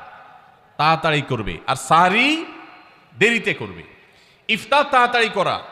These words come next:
এর মানে হলো সূর্য ডুবছে আর দেরি করবেন না। শিয়ারা এবং ইয়াহুদিরা, তাদের মধ্যে রোজা আছে, ফাস্টিং আছে, তারা সেই রোজায় ইফতার করে হলো চতুর্দিক অন্ধকার হয়ে যাওয়ার পর, সূর্য ডুবার পর পর ইফতার করে না।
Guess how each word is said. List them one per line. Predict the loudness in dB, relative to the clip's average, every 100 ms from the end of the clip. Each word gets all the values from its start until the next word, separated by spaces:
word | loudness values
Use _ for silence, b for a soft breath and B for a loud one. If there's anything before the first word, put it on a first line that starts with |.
| -6
এর | -2
মানে | 2 4
হলো | 4 0
সূর্য | -2 -6 -4 -2
ডুবছে | -2 -2 2
আর | 2 4
দেরি | 2 2
করবেন | 0 0 -2
না। | -4 -10 -18 -20 -20 _ _ _ _ _ _ _ _ _ _ _ _
শিয়ারা | -12 -4 2 2 2 0 -6 -16 -20 -20 -20 -8
এবং | -4 -2
ইয়াহুদিরা, | 0 0 0 -2 -2 -2 -4 -10 -20 -18 -2
তাদের | 0 2 0
মধ্যে | 0 2
রোজা | 2 2
আছে, | 2 2 -2
ফাস্টিং | -4 -4 -4 -2
আছে, | -4 -6 -12 -4
তারা | -2 -2
সেই | 0 0
রোজায় | 0 2 2 2 0 -12 -18 -20 -10
ইফতার | -10 -4 -2 0
করে | 0 0
হলো | 0 -2
চতুর্দিক | -4 -8 -8 -8 -10 -6
অন্ধকার | -6 -6 -4 -2
হয়ে | -2 -2
যাওয়ার | -2 -2 -4
পর, | -6 -6 -10 -20 -20 -20 _ _ _ _ _ _ _ _ _ _ _
সূর্য | -2 -2 0 -2
ডুবার | 0 0
পর | 0 -4
পর | -4
ইফতার | -6 -6 -6
করে | -6 -8
না। | -8